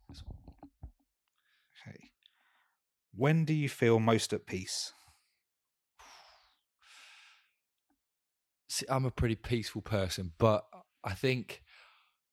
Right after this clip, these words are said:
Speaker 2: when I'm most at peace, or when I've felt most at peace, is, um,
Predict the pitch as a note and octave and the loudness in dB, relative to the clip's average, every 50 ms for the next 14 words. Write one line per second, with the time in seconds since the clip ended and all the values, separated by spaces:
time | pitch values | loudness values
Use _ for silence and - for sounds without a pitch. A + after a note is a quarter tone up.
0 | _ _ _ _ _ _ _ _ _ _ _ _ _ _ - A2+ A2+ A#2 A#2 A2+ | _ _ _ _ _ _ _ _ _ _ _ _ _ _ 2 4 6 6 6 4
1 | A#2 B2 B2+ B2+ A#2 - - G#2+ - - - F#2+ F2+ F2 - - - - - _ | 6 6 6 6 4 2 -2 -4 -6 -2 -2 -2 -2 -2 -4 -8 -10 -12 -16 _
2 | _ _ _ _ _ _ - - A#2+ A2+ B2+ B2 A#2+ G#2+ - - - D3 C#3+ C#3 | _ _ _ _ _ _ -2 0 2 2 2 0 0 -2 -4 -4 -2 -2 -2 -2
3 | - A2+ G#2 G2 - - - - G#2 F#2+ E2+ - - - _ _ _ _ _ _ | -4 -6 -8 -8 -8 -10 -10 -10 -10 -10 -10 -12 -16 -18 _ _ _ _ _ _
4 | _ _ _ _ _ _ _ _ _ _ _ - - - A#2 G#2+ F#2+ F#2+ G2+ G2 | _ _ _ _ _ _ _ _ _ _ _ -20 -8 -2 -2 0 2 4 6 6
5 | F#2+ F#2 F2+ F2+ F2+ G2+ | 6 4 2 -2 -6 -10